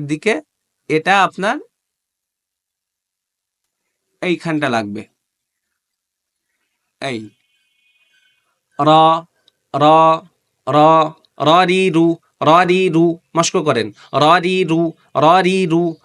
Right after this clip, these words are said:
র, রি, রু। আমি বলছিলাম জের হলে কিন্তু আমাদের ঠোঁটটা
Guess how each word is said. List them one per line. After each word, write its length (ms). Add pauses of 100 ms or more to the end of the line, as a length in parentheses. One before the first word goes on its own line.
(120)
র, 80 (160)
রি, 240
রু। 260 (220)
আমি 140
বলছিলাম 440
জের 300
হলে 220
কিন্তু 340
আমাদের 320 (420)
ঠোঁটটা 340